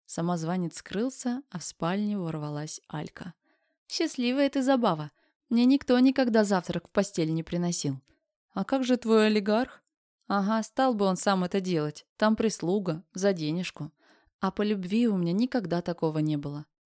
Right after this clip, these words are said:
Это в тебе Виктор души не чает. Еще не окреп и прихрамывает, а работу пошел искать". В подтверждение громко хлопнула входная дверь.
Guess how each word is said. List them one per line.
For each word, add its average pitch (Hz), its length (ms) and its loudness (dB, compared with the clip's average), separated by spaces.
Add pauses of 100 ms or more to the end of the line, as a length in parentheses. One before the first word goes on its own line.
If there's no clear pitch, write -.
(120)
Это 285 200 0
в - 60 -14
тебе 247 340 2
Виктор 214 340 0
души 190 340 -2
не 165 140 -2
чает. 147 420 -6 (120)
Еще 208 300 0
не 214 160 2
окреп 208 340 2
и 202 60 0
прихрамывает, 208 760 0
а 180 60 0
работу 190 380 0
пошел 190 360 -4
искать". - 460 -10 (400)
В - 100 -20
подтверждение 214 800 2
громко 185 380 0
хлопнула 160 520 -4
входная 156 440 -4
дверь. 147 400 -6